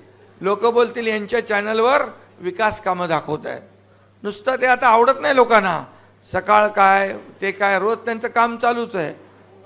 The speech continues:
भोंगा वाजत असतो. भोंगा आता हे, भोंगे अजून बरेच वाढलेत, पण आम्ही, आम्ही त्या भोंग्याकडे लक्ष देत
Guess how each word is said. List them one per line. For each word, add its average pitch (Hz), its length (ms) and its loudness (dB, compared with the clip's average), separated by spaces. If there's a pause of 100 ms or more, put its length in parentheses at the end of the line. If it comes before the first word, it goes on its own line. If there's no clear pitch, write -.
(360)
भोंगा 220 440 2
वाजत 269 360 6
असतो. 170 580 -4 (460)
भोंगा 208 360 2
आता 220 180 2
हे, 226 180 0
भोंगे 196 360 -2
अजून 233 360 2
बरेच 240 220 4
वाढलेत, 233 460 2 (920)
पण 180 120 0
आम्ही, 175 300 -4 (160)
आम्ही 160 260 -6
त्या 170 320 -4
भोंग्याकडे 165 680 -6
लक्ष 147 240 -10
देत 139 220 -10